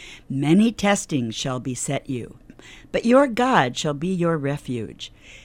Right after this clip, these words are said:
He shall under-, undergird you and send holy,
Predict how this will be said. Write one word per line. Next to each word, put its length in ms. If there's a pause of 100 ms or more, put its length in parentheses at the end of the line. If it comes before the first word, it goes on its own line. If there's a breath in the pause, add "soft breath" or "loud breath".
(100)
He 180
shall 380
under-, 560 (180)
undergird 920
you 340 (640 loud breath)
and 300 (200)
send 440 (120)
holy, 300